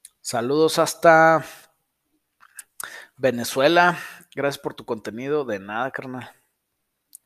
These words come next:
En eso andamos. ¿Con qué se podría mejorar la Suspend de la ochenta y tres?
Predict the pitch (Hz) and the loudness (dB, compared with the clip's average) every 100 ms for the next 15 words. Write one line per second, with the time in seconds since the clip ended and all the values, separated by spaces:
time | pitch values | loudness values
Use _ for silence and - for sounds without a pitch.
0 | _ _ _ _ _ _ _ 98 98 104 | _ _ _ _ _ _ _ _ -20 -14
1 | 104 - 113 104 98 90 95 95 - - | -14 -12 -12 -12 -12 -14 -16 -16 -16 -18
2 | _ _ _ _ _ _ _ _ _ _ | _ _ _ _ _ _ _ _ _ _
3 | _ 135 135 190 190 170 165 170 - 151 | _ -8 -2 0 2 2 2 -2 0 2
4 | 156 160 151 143 - 151 139 117 104 - | 2 0 -4 -8 -10 -8 -4 -4 -6 -8
5 | 104 95 92 131 151 156 - | -12 -14 -12 -8 -6 -8 -14